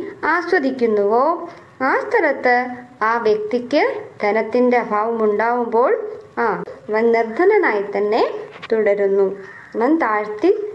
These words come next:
കെട്ടപ്പെടുന്നു എന്ന് മനസ്സിലാക്കാം. തസ്യ ച ഗൃഹേ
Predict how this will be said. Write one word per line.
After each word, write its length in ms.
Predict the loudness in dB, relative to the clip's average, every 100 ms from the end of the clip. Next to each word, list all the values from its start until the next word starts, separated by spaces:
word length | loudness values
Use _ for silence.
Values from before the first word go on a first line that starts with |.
| -10 -6
കെട്ടപ്പെടുന്നു 680 | -4 -2 -2 -2 -2 0 -2 -2
എന്ന് 200 | 0 -2 -2 -12 -18 -2
മനസ്സിലാക്കാം. 680 | 2 2 2 -2 -2 -4 -4 -8 -14 -20 _ _ _ _ -20 -20 _ -20 -20 -16 -16 -16 -18 -20 -20 -20 -20 -20 -20 -20 -20 -20 _ 0
തസ്യ 320 | 0 2 0 2
ച 100 | 2 2 -2
ഗൃഹേ 300 | -2 2